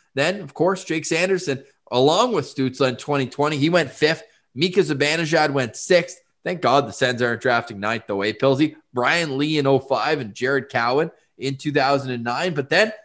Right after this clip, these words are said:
fill in the blank. Who do you think the Sens will take at tenth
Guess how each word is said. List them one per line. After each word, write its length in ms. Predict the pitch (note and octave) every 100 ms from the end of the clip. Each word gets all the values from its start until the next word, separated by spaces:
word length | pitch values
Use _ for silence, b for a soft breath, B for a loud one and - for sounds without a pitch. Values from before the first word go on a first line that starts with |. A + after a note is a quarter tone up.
| _ _
fill 240 | G3+ A#3
in 80 | A#3+
the 80 | G3+
blank. 380 | G3+ A3 B2+ - _ _
Who 180 | A3+
do 80 | B3
you 280 | G#3 F#3 A#3
think 300 | - F3+ C3+
the 80 | C3+
Sens 380 | - C#3 C3+ B2+
will 100 | C3+
take 440 | - C3+ C3 - _ _ _
at 220 | B2+ C#3+ - -
tenth 400 | - E3+ B2